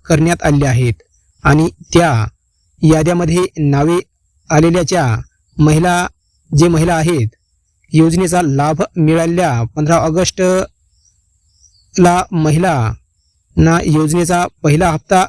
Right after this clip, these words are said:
रक्कम द्यायची असल्याने ऑगस्टला पहिल्या आठवड्यामध्ये योजनेसाठी पात्र असणाऱ्या महिलांची पहिली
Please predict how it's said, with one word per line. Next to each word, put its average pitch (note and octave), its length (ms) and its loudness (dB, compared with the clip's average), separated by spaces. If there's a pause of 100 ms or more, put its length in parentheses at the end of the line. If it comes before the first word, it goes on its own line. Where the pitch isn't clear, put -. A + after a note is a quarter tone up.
रक्कम D#3 640 0
द्यायची D#3 400 0
असल्याने F3 420 -2 (880)
ऑगस्टला E3 520 0 (1500)
पहिल्या F3 400 2
आठवड्यामध्ये E3+ 680 -2 (640)
योजनेसाठी E3+ 600 0 (120)
पात्र F3 380 0 (100)
असणाऱ्या E3 580 -2 (440)
महिलांची F3 580 0 (380)
पहिली F3 340 2